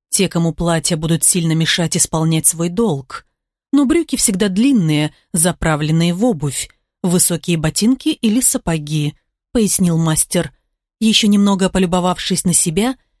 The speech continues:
я поблагодарила мастера Ашарона и, тепло распрощавшись с ним,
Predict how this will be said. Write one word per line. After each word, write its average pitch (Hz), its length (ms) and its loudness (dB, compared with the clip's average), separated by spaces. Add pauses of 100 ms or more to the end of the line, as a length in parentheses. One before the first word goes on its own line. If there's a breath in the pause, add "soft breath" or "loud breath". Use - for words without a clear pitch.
(120)
я 240 180 0
поблагодарила 226 760 0
мастера 170 440 0
Ашарона 247 720 0 (320)
и, 226 140 0
тепло 262 420 0
распрощавшись 226 920 -2
с - 160 -4
ним, 262 300 2